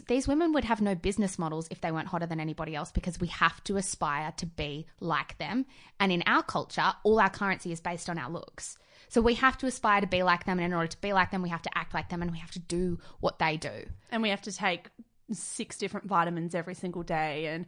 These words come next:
Speaker 2: cut out coffee and only eat plant-based foods and only eat organic foods. And once you do that, make sure you do a daily homemade suppository. And once you do that, make sure you cut out every type of meat and dairy in your life. It's just,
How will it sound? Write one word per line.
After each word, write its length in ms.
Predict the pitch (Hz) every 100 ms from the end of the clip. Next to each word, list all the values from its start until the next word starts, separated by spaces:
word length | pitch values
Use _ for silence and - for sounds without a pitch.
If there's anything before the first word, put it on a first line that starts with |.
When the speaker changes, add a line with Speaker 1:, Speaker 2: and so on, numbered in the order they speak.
| - - - _ -
Speaker 2:
cut 200 | - 233
out 200 | 214 -
coffee 760 | - 196 180 208 190 185 190 185
and 160 | 185 -
only 320 | 214 214 196
eat 120 | 190
plant-based 600 | - 190 185 190 180 -
foods 360 | - 175 175 170
and 120 | 190 -
only 320 | 247 262 247
eat 120 | 220
organic 420 | 196 175 208 202
foods. 340 | - 165 165 165
And 80 |
once 200 | 208 226
you 80 | 233
do 120 | 202 190
that, 180 | 214
make 180 | 202 214
sure 160 | - 226
you 80 | 214
do 120 | 202
a 40 |
daily 240 | 190 190 190
homemade 400 | 196 190 180 180
suppository. 540 | - 226 226 - 175
And 100 | 185
once 160 | 214 -
you 60 |
do 100 | 185
that, 260 | 180 196 - - - -
make 140 | 233 226
sure 140 | 233
you 100 | 214
cut 240 | - 233
out 180 | 220 208 - -
every 280 | 254 233
type 240 | 233 226 214
of 100 | 196
meat 280 | 214 220 214
and 120 | 196
dairy 320 | 220 202 190
in 60 | 180
your 100 | 175
life. 380 | 190 - - -
It's 160 | 233
just, 300 | - 330 -